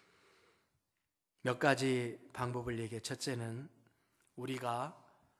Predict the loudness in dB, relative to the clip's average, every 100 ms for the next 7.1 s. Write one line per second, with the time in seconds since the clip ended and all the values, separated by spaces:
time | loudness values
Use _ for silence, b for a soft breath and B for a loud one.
0 | _ -8 -6 -4 -4 -4 -4 -6 -4 -4
1 | 2 2 4 4 4 2 0 0 0 0
2 | -2 -4 b b b -12 -4 0 0 0
3 | -4 -12 -6 0 2 2 0 0 -2 -4
4 | -6 -10 -16 -20 _ _ _ b b b
5 | b b b b b 4 8 12 12 12
6 | 12 12 10 6 6 6 6 6 4 0
7 | -8